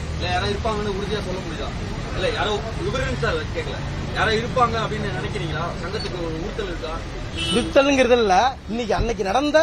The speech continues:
Speaker 2: சம்பவத்தின் அடிப்படையில தான் இதையும் நம்ம கேட்கிறோம். ஒரு தனி நபரால இன்னைக்கு ஒரு இடத்துக்கு உள்ள போறாருன்னா, ஒரு கேம்பஸ்க்குள்ள போயிட்டு ஒரு இடத்துல அங்க அத்துமீறாங்கன்னா, அவரு வந்து உள்ள உள்ள ஆட்களால எப்படி டைரக்டா அவர் உள்ள போக முடியும்? அவர் அந்த இடத்துல ஒரு பிரியாணி கடை வச்சு நடத்துறவரா இருந்தாலும்,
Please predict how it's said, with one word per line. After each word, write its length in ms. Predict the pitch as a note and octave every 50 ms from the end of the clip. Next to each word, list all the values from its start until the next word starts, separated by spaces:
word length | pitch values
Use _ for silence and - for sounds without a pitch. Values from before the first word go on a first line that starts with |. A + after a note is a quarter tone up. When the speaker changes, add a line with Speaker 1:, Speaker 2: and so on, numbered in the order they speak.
| E4 D#4+ -
Speaker 2:
சம்பவத்தின் 400 | - A3+ C4+ C#4+ C#4+ D4+ - A3+
அடிப்படையில 360 | A3 A#3 F#3+ - G#3+ G#3+ A3+
தான் 160 | C#4+ D#4 C4
இதையும் 200 | G#3+ C4 C4 B3
நம்ம 120 | A3+ G#3 F#3+
கேட்கிறோம். 320 | F3 F#3+ F#3 F#3+ E3+ D#3 - - - - -
ஒரு 100 | - F3 D3+
தனி 160 | - F#3 B3 D4
நபரால 460 | C#4+ C#4+ C4 A3+ B3 A#3+ A#3+ B3+ D4+ D#4+
இன்னைக்கு 240 | C#4+ C4 B3+ A3 G#3
ஒரு 100 | G#3 A3+
இடத்துக்கு 280 | C4 A#3 - D4+ A#3
உள்ள 180 | A3 A3+ C4+ D4
போறாருன்னா, 400 | - - A3+ A3 G#3+ G3 G#3 A#3+
ஒரு 100 | B3+ G#3 -
கேம்பஸ்க்குள்ள 600 | - A3 C#4 D4 C4+ D4 - - - B3 C4 D4 D#4+ B3+
போயிட்டு 320 | B3 B3 B3 F#3+ G3+ C#4 D#4+ F#4 - - - - - -
ஒரு 120 | - G3+ A3+
இடத்துல 260 | B3+ C#4 - D#4 D4
அங்க 120 | C4 A3+ -
அத்துமீறாங்கன்னா, 720 | - - D#4+ D4 C4+ B3+ A#3+ A3 G#3+ G3+ F#3+ F3+ F3+ G3 B3 D4+ F4 - - - - - -
அவரு 260 | - A#3 C#4+ D4 C4+
வந்து 480 | C4 C4 C#4+ C4+ E4 D#4+ D4+ C4 A3 - - - - -
உள்ள 180 | A3 C4+ D#4 D#4+ D#4
உள்ள 220 | C#4+ B3+ B3+ B3+ C4 C4 B3+ B3 - -
ஆட்களால 440 | - A#3 - - B3 A#3 A3+ B3+ C#4+ C#4
எப்படி 180 | G#3+ C#4 C#4+ B3+
டைரக்டா 400 | G3 A3+ A#3 A#3+ A3 - B3 B3+
அவர் 100 | A#3+ G#3+
உள்ள 100 | A3+ B3
போக 180 | F#3+ G3+ G#3+ A3
முடியும்? 320 | G#3+ G3 G#3 G#3 G#3 - - - - - -
அவர் 240 | D#3 F#3+ A#3 B3 A#3+
அந்த 120 | A#3+ A#3
இடத்துல 220 | A3+ A3+ D4 D4 C#4+
ஒரு 80 | C#4 G3+
பிரியாணி 280 | G3+ C4 C#4 C#4+ C#4
கடை 160 | C4 B3+ B3+ B3
வச்சு 180 | A#3+ C4+ B3
நடத்துறவரா 400 | A3+ A3+ - B3+ A#3+ A#3 A3 A3
இருந்தாலும், 380 | G#3 G3+ G3+ G#3 A#3+ D4 E4+